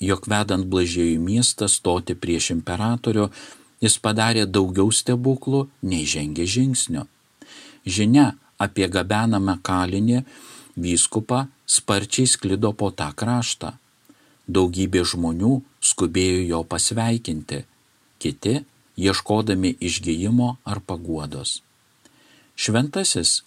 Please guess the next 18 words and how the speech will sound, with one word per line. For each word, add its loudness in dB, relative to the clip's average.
kiekvienam 0
rasdavo -2
žodį, -4
šypseną -4
ar -2
švelnų -2
prisilietimą. -4
Nemažai 2
jų 0
pasveiko, -2
net -2
nieko -2
neprašę, -4
nes 0
Blažiejus 0
turėjo 2
dovaną -2
skaityti -2